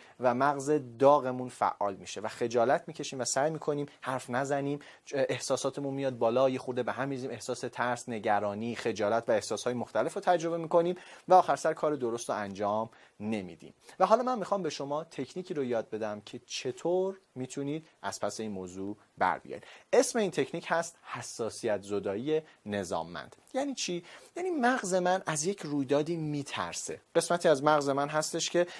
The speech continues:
نسبت به صحبت در جمع حساسه. نسبت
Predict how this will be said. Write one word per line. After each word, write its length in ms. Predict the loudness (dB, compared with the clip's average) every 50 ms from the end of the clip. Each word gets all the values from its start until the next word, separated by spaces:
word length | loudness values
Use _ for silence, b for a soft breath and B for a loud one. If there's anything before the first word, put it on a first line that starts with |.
| B B 0
نسبت 500 | 2 2 2 2 6 8 8 8 8 2
به 220 | 0 2 2 0
صحبت 480 | 0 2 0 0 2 4 2 2 2 2
در 260 | 4 4 4 4 4
جمع 240 | 2 0 0 0 -2
حساسه. 640 | -2 -4 -4 -4 -4 0 2 2 2 2 0 -6 -12 -14 -14 _ B B B B B B B 2
نسبت 720 | 4 4 4 4 4 6 6 6 6 4 2 2 2